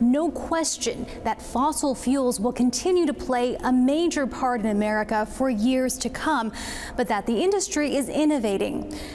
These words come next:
She also said if an Indigenous woman from humble beginnings can become a cabinet secretary, the U S holds promise for everyone.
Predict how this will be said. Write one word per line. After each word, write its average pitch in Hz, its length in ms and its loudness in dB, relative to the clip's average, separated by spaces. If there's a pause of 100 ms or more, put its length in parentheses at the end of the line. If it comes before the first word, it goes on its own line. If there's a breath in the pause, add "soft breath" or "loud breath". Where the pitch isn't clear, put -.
(160 loud breath)
She 285 220 0
also 302 320 0
said 196 420 -2 (240 loud breath)
if 247 240 0 (220)
an 247 120 0
Indigenous 285 680 2
woman 240 340 0
from 220 200 0
humble 269 400 2
beginnings 254 640 0
can 220 160 -2
become 226 400 -2 (120)
a 220 80 0
cabinet 277 640 -2
secretary, 233 720 0 (320 loud breath)
the 196 80 0
U 247 280 2
S 285 360 0 (180 loud breath)
holds - 280 0
promise 302 680 0
for 262 260 -2
everyone. 214 720 0